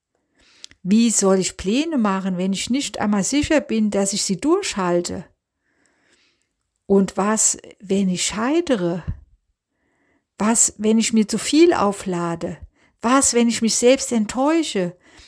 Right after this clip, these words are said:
Wenn ich im Jahr zweitausendsechsundzwanzig wieder an mir scheitere? Und auch, kann man in dieser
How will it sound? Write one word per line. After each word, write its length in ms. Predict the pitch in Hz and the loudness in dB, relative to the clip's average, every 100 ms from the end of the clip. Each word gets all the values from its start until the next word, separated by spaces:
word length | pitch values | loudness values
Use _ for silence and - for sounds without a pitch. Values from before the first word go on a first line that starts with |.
| _ - | _ -2
Wenn 160 | 208 | 2
ich 240 | 247 254 - | 4 2 0
im 140 | 226 | 2
Jahr 260 | 233 247 247 | 4 4 2
zweitausendsechsundzwanzig 1500 | - 269 269 262 262 220 254 262 269 247 - 240 262 269 240 - | 0 -2 0 2 2 2 2 2 0 -2 0 0 0 -2 -6 -4
wieder 280 | 254 262 | 0 0
an 140 | - 226 | 0 0
mir 140 | 233 | 0
scheitere? 760 | 220 254 269 320 311 185 175 170 _ _ _ _ _ _ _ _ _ _ _ _ _ _ _ _ _ _ | 0 -2 -2 -4 -6 -8 -8 -12 _ _ _ _ _ _ _ _ _ _ _ _ _ _ _ _ _ _
Und 300 | - 208 190 | 2 2 4
auch, 460 | 190 190 190 - - _ _ _ _ _ _ _ _ _ _ _ _ _ _ | 2 2 0 -4 -16 _ _ _ _ _ _ _ _ _ _ _ _ _ _
kann 240 | - 208 220 | -4 0 2
man 180 | 240 | 2
in 80 | 226 | 2
dieser 580 | 208 214 208 190 - _ | 0 0 2 0 -2 _